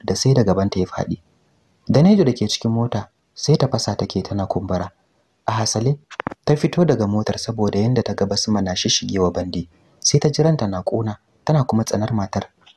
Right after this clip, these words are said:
Ba tare da wani kwakwaran dalili ba, zagayowa ta yi kusa da su,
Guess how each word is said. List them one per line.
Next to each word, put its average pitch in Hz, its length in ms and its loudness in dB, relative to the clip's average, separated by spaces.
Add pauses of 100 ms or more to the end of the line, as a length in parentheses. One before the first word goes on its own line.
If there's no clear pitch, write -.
(340)
Ba 101 200 2
tare 110 240 2
da 117 80 4
wani 104 180 4
kwakwaran 104 460 2
dalili 92 380 0
ba, - 140 -10 (440)
zagayowa 131 640 4
ta 101 100 -4
yi 98 60 2
kusa - 280 0
da 95 100 0
su, - 180 -6